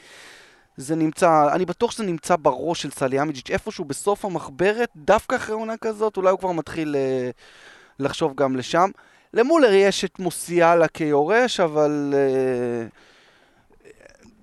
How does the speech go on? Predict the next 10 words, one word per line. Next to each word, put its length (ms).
ייקח 300
זמן 260
עד 60
שמוסיאלה 460
יגיע 380
לדומיננטיות 1500
של, 280
אה, 260
תומאס 340
מולר. 300